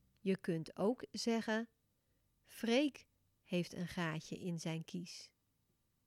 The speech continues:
Maak eerst vraag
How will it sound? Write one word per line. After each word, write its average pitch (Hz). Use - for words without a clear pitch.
Maak 226
eerst 311
vraag 180